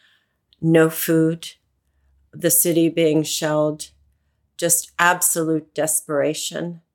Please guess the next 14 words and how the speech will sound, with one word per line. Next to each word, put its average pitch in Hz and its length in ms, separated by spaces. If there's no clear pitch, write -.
but 180 180
so 180 440
lyrically 170 800
and 160 180
so 165 260
beautifully 160 600
written. 156 540
And 151 460
I 156 300
found 165 360
that 151 240
very, 151 300
very 151 320
moving. 151 640